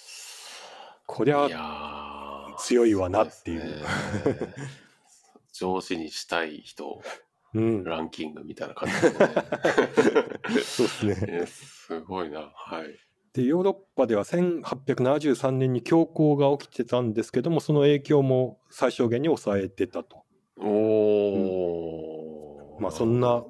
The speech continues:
Speaker 1: ことでは揺る-、揺るがないぐらいの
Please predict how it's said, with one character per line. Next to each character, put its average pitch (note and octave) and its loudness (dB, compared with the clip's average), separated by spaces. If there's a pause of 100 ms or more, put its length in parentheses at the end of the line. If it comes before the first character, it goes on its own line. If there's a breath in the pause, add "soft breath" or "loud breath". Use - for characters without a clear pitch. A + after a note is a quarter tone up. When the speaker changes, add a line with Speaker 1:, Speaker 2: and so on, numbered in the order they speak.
(180)
Speaker 1:
こ - -12
と A#2 0
で G#2+ 4
は F#2+ 0
揺 G2 0
る-、 - -12 (120)
揺 G#2+ 2
る A2+ 6
が B2 4
な C3+ 4
い C3+ 2
ぐ A2 0
ら A2 4
い G#2+ 0
の D#3 0